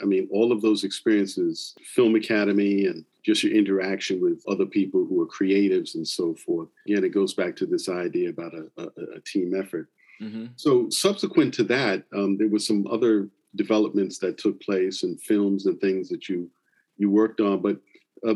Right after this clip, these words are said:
Speaker 1: there's something particularly, uh, remarkable about some of the things that have developed now through your work with a filmmaker named, uh, Xavier.
Speaker 2: Yeah,
Speaker 1: Uh,
Speaker 2: Xavier Luciano.
Speaker 1: Yes, and, uh, the films that you've done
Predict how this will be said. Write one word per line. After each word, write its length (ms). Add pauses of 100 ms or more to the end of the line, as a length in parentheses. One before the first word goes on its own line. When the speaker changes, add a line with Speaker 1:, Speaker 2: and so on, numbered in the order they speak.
Speaker 1:
there's 220
something 400
particularly, 840 (100)
uh, 160
remarkable 680
about 380 (160)
some 200
of 60
the 80
things 280
that 100
have 120
developed 440
now 280
through 360
your 180
work 380
with 180 (100)
a 260 (380)
filmmaker 500
named, 380
uh, 180
Xavier. 460 (440)
Speaker 2:
Yeah, 300 (100)
Speaker 1:
Uh, 140
Speaker 2:
Xavier 360
Luciano. 680 (360)
Speaker 1:
Yes, 560 (180)
and, 360
uh, 340
the 80
films 360
that 200
you've 220
done 440